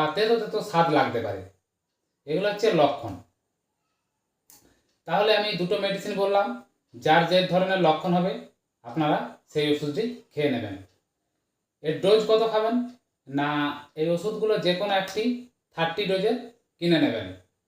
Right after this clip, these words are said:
যে কোনো হোমিওপ্যাথি ও-, মেডিসিন দোকানে আপনারা পেয়ে যাবেন। এটি আপনারা দু ফোঁটা করে সারাদিনে দুবার থেকে তিনবার খেতে পারেন।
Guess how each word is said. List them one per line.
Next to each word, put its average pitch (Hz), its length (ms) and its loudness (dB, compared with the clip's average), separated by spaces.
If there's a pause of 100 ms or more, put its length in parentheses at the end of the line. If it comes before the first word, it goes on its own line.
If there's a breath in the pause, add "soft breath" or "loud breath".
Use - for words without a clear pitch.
(540)
যে 165 120 2
কোনো 190 180 -2
হোমিওপ্যাথি 185 420 0
ও-, 170 280 0
মেডিসিন 175 380 0
দোকানে 165 280 4
আপনারা 160 280 0 (360)
পেয়ে 156 220 4
যাবেন। 107 240 -2 (840)
এটি 170 280 -2
আপনারা 202 320 0 (140)
দু 170 200 0
ফোঁটা 202 300 2
করে 208 260 2
সারাদিনে 180 540 2 (960)
দুবার 190 400 4 (160)
থেকে 185 280 0
তিনবার 175 360 4 (340)
খেতে 151 280 -2
পারেন। - 240 -4